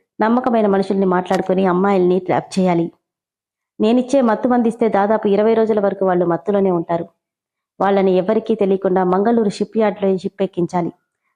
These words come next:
తర్వాత సంగతి నేను చేసుకుంటాను," అన్నాడు సలీం. "కానీ వాళ్ళని ఎక్కడ దాచిపెట్టాలి సలీం?" అని అడిగాడు. అది no problem సలీం,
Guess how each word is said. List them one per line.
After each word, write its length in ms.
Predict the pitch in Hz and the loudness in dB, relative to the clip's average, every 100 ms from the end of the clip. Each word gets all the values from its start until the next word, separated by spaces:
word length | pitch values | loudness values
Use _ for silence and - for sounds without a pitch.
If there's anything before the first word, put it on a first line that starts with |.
| _ | _
తర్వాత 300 | 285 311 339 | 0 2 0
సంగతి 400 | 330 294 262 262 | 0 0 2 2
నేను 240 | 226 214 233 | 2 2 0
చేసుకుంటాను," 560 | 233 - 208 196 185 - _ _ _ _ _ _ 185 | -2 -2 -2 0 -2 -4 _ _ _ _ _ _ -2
అన్నాడు 440 | 185 180 175 180 - _ _ _ _ - | 0 2 0 -2 -6 _ _ _ _ -4
సలీం. 300 | 180 170 170 165 _ _ _ _ _ _ _ _ _ _ _ _ _ _ _ _ - | -2 0 -2 -6 _ _ _ _ _ _ _ _ _ _ _ _ _ _ _ _ -2
"కానీ 260 | 220 240 247 - - | 0 2 0 -2 -4
వాళ్ళని 300 | 226 233 233 | 0 2 2
ఎక్కడ 280 | 214 180 277 | 2 2 0
దాచిపెట్టాలి 520 | 277 233 - 214 208 | 0 -2 -2 0 0
సలీం?" 320 | 202 190 208 240 - _ _ - | 0 0 0 -2 -8 _ _ -2
అని 140 | 214 | 0
అడిగాడు. 400 | 202 202 208 185 196 - _ _ _ _ _ _ _ _ _ _ _ _ _ _ _ _ _ _ _ _ - | 2 2 2 2 0 -4 _ _ _ _ _ _ _ _ _ _ _ _ _ _ _ _ _ _ _ _ -4
అది 180 | 208 254 | 0 2
no 120 | 226 | 2
problem 380 | 262 254 214 208 | 0 0 0 0
సలీం, 340 | 202 180 180 | 0 0 0